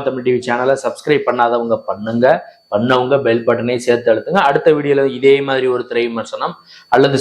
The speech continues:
சினிமா செய்தி அல்லது இதர செய்தியோட மீண்டும் நான் உங்களை வந்து சந்திக்கிறேன்.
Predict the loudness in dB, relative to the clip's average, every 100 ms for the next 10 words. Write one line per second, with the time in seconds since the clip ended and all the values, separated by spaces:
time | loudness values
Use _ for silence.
0 | 0 0 2 0 0 0 2 2 2 0
1 | 0 0 0 0 2 2 2 0 0 2
2 | 0 0 -2 -2 -2 -2 -4 -4 -2 -2